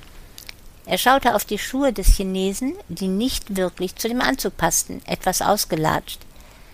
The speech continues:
Seltsam, in Ägypten zum Beispiel gelten Schuhe als Statussymbol, in China werden sie missachtet. Selbst dabei könnte man kulturelle Differenzen beschreiben. „Wie teuer sind sie?“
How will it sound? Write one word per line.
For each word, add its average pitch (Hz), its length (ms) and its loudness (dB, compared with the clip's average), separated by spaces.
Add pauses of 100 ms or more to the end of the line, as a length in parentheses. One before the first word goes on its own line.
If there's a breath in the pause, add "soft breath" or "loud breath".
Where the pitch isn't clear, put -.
(320 soft breath)
Seltsam, 165 600 4
in 185 240 -4
Ägypten 240 460 0
zum 180 180 -4
Beispiel 160 380 0
gelten 185 340 6
Schuhe 208 380 4
als - 200 4
Statussymbol, 196 840 0
in 180 200 -6
China 190 480 0
werden 196 240 4
sie 214 80 -2
missachtet. - 640 -4 (800 loud breath)
Selbst - 380 4
dabei 220 340 6
könnte 180 360 -6
man 185 240 -2
kulturelle 175 720 -4 (140)
Differenzen 240 500 2
beschreiben. - 540 -8 (1700)
„Wie 220 80 -2
teuer 233 360 8
sind 247 280 0
sie?“ 220 260 0